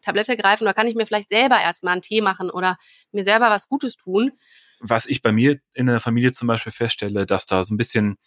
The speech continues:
Speaker 2: nicht Skepsis, sondern ein bisschen Angst davor ist. Also, äh, dosiere ich das richtig, ne? Kann ich das überdosieren? Kann ich mir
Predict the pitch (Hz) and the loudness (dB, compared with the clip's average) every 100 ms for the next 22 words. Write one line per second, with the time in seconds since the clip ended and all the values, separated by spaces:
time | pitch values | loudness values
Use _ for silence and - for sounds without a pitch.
0 | _ _ _ - _ _ _ - 117 - | _ _ _ -20 _ _ _ -4 -2 0
1 | - - 160 139 127 127 - 131 151 120 | -2 -2 -4 0 0 0 -2 0 0 -2
2 | - - - 98 110 - 131 127 - 123 | -4 -10 -8 -6 -4 -6 -8 -14 -18 0
3 | 127 123 160 139 117 - 160 - 80 113 | 2 2 0 0 0 2 2 0 -8 0
4 | 127 131 131 139 - 113 - 180 160 147 | 0 2 2 2 2 -2 -2 2 4 2
5 | 131 139 131 - 160 151 - 131 131 131 | 2 0 0 -2 -2 -2 2 4 4 2